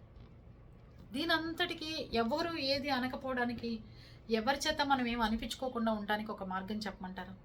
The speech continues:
ఆచరించొచ్చు అందరూ.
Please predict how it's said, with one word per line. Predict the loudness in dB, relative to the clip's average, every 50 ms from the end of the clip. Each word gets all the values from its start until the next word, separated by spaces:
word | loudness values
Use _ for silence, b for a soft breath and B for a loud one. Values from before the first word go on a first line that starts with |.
| -20 -20 -20 -20 -16 -16 -16 -16 -16 -18 -16 -16 -18 -18 -18 -20 -20 -20 -20 -20 -18 -18 -20 -12 -2
ఆచరించొచ్చు | 2 2 2 2 2 -2 -2 -2 -2 -4 -4 -2 0 0
అందరూ. | 2 2 2 0 -2